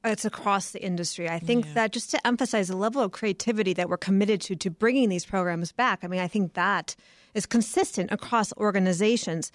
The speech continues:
Speaker 1: And I also will say that we're really looking, the reason why we're in particular looking at this rebuild over a few years is that we fully anticipate that our job is to make work for audiences, right?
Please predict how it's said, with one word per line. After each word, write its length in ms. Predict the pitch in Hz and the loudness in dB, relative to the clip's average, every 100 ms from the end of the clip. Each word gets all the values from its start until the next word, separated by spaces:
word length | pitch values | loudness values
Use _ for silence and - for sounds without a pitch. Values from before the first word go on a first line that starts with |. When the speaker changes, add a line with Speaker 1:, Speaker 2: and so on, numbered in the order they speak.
| - - - | -14 -20 -6
Speaker 1:
And 100 | 220 | 0
I 100 | 226 - | 0 2
also 300 | 262 262 247 | 2 4 2
will 120 | 208 | 2
say 280 | - 277 254 | 2 2 2
that 160 | 190 | 2
we're 120 | 208 | 2
really 340 | 208 226 311 226 | 4 2 4 2
looking, 440 | 185 214 208 190 - | 0 -2 -2 -2 -2
the 100 | 208 | 0
reason 260 | 226 240 | 2 2
why 160 | 220 196 | 2 2
we're 320 | 170 214 220 | 2 2 2
in 120 | 190 | 2
particular 440 | 190 - 294 - 214 | -2 -4 -6 -2 0
looking 320 | 180 196 180 - - | 2 0 0 -4 -2
at 200 | 202 185 | -2 0
this 160 | 185 185 | -6 -2
rebuild 420 | 208 254 202 180 - | 0 2 2 0 0
over 260 | 220 202 190 | 0 0 -2
a 40 | |
few 180 | - 226 | 0 -2
years 340 | 208 294 254 | 0 2 2
is 80 | 202 | 0
that 140 | 214 | 0
we 120 | 226 247 | 0 -2
fully 380 | - 339 302 | 0 0 2
anticipate 600 | 220 180 - 330 277 202 175 | 0 -2 -4 -2 -2 -2 -2
that 140 | - | -2
our 200 | - 226 | 0 0
job 260 | 220 214 202 - | 0 0 0 0
is 360 | 254 285 285 | 2 2 2
to 120 | - 220 | 0 2
make 240 | 190 175 | 2 -2
work 320 | 180 180 170 | 0 -2 -2
for 180 | - - | -8 -4
audiences, 600 | 165 160 160 170 180 170 | -2 -2 -4 -6 -8 -8
right? 420 | 160 165 240 - | -2 0 0 -2